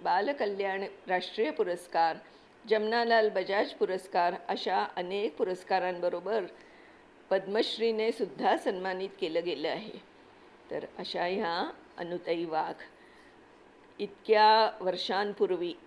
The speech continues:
म्हणजे आपल्याला स्वातंत्र्य मिळालं त्या सुमारासची ही गोष्ट आहे, पंच्याहत्तर वर्ष झाली असं आजकाल आपण सारखं टीव्हीवरती ऐकत असतो. तर अशा वेळेलासुद्धा, म्हणजे इतक्या पूर्वीच्या काळातसुद्धा त्यांनी इतकं मोठं काम केलं. तर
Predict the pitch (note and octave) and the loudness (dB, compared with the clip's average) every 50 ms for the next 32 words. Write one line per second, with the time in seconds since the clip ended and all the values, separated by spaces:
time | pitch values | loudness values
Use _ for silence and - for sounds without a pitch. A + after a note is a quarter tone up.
0 | - - - F3+ E3+ D#3+ F3 E3 D3 E3+ - - - - - - - - - - | -20 -14 -12 -10 -6 -6 -4 -4 -4 -4 -6 -10 -12 -20 -20 -20 -20 -20 -12 -6
1 | - F3 - - F3+ F3 F3 F3+ F#3 F3+ E3+ D3+ D3+ - D3+ E3+ F3 - F#3 F3+ | -6 -6 -4 -2 -4 -2 -2 -2 -4 -2 -4 -4 -4 -4 -8 -8 -6 -2 -2 -2
2 | F3+ F3 F3 E3+ D#3+ E3 E3+ E3+ F3 F3+ F3 - F#3 G#3+ C#4+ - - D#3+ C#3+ C3+ | 0 0 0 0 2 2 2 0 -2 -2 -2 -2 -2 -2 -2 -4 -8 -10 -8 -6
3 | C3+ D3 F3 - - - G3 G#3+ E3 D#3 F3+ E3 E3+ - - F3 F3 G3+ G#3+ E3 | -6 -6 -6 -8 -8 -10 -6 -6 -4 -2 -4 -4 -4 -6 -4 -2 -2 -2 -2 -4
4 | E3+ E3 F3+ E3 - - - F3+ F3+ F3+ - - E3 E3 E3+ E3+ - G3+ F3 F3 | -4 -4 -6 -6 -6 -4 -4 -4 -4 -4 -6 -6 -2 -2 -4 -2 -2 -4 -2 -2
5 | A#3 D#3+ D#3+ F3 F3+ F3+ F#3 F3+ - E3+ F3 E3 E3+ - - E3+ E3 E3+ E3 - | -2 -2 -2 -2 -4 -4 -4 -6 -4 -4 -4 -4 -4 -6 -6 -4 -4 -4 -4 -6
6 | E3+ F3 - - D3+ C#3+ - - F#3 - - F3 E3 E3+ F3 E3+ F#3 F3+ - A3 | -8 -6 -4 -6 -6 -6 -4 -6 -6 -6 -6 -4 -4 -4 -2 -2 -4 -4 -2 -2
7 | G3+ G3 F#3+ F#3 - - - - A#3+ - - - F3 F#3+ - - - - - - | -2 -2 -2 -4 -6 -6 -4 -4 -4 -4 -4 -6 -6 -6 -8 -10 -20 -20 -20 -20
8 | - - - - - - F#3+ F#3+ G3 - - - F#3 G3 - G3 G3+ A#3 B3 C#4 | -20 -20 -20 -8 -2 0 0 0 0 -2 -4 -6 -4 -2 0 2 4 4 4 4
9 | B3 G3+ F#3+ G3+ F#3+ G3 G3+ G#3+ - G#3 F3+ - - G3 F#3 E3+ E3+ - E3+ E3+ | 2 2 0 -2 -2 -2 -2 -2 -2 -4 -6 -4 -2 0 0 0 0 -2 -6 -6
10 | E3 F3+ F3+ F3+ - - G3+ G3 G3 G3 - F#3 F3+ E3+ E3+ F#3+ F#3 - B3 F#3 | -4 -4 -4 -4 -2 0 2 2 2 2 0 -2 -2 -2 -4 -6 -6 -2 -2 -2
11 | F3+ - E3+ D#3+ D#3 D#3+ F3 - - - D3 C#3+ C#3+ E3+ D#3 F#3+ - F#3+ E3+ F3 | 0 0 0 0 0 0 -2 -4 -8 -16 -14 -8 -4 -2 -2 -2 -2 -4 -4 -4
12 | F3 F3+ F3 - - - - - G3+ G#3+ - A3 A3 - G#3 - - E3+ D#3+ D3+ | -4 -6 -6 -8 -12 -10 -6 -2 -2 -2 -2 -2 -4 -4 -4 0 0 0 0 0
13 | E3 D3 - C#3 C#3+ C3+ F#2 - - - - - - - - - - - - - | -2 -6 -8 -8 -6 -6 -6 -8 -8 -12 -18 -20 -20 -20 -20 -20 -20 -20 -20 -20
14 | - - - - - - - - - - - - - - - - - - F3 | -20 -20 -20 -20 -20 -20 -20 -20 -20 -20 -20 -20 -20 -20 -20 -16 -10 -8 -6